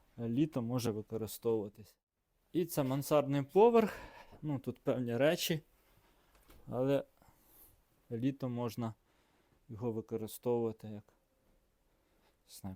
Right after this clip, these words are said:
якусь зону відпочинку чи щось переобладнати собі. Зимою тут холодно, літом жаркувато, ну, це як чердак, да?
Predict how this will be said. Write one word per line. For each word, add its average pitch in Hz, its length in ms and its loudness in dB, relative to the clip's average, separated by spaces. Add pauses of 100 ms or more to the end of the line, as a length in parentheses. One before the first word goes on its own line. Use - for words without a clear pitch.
якусь 110 160 -4
зону 120 380 0
відпочинку 117 680 -4
чи - 120 -10
щось 113 180 -10
переобладнати 110 800 -6
собі. 107 360 -12 (540)
Зимою 123 340 -4
тут - 160 -20
холодно, 190 580 -4 (1200)
літом 117 420 -6
жаркувато, 117 680 -2
ну, 143 240 -4
це 120 180 -4
як 113 160 0 (960)
чердак, 110 540 -2
да? 110 200 -4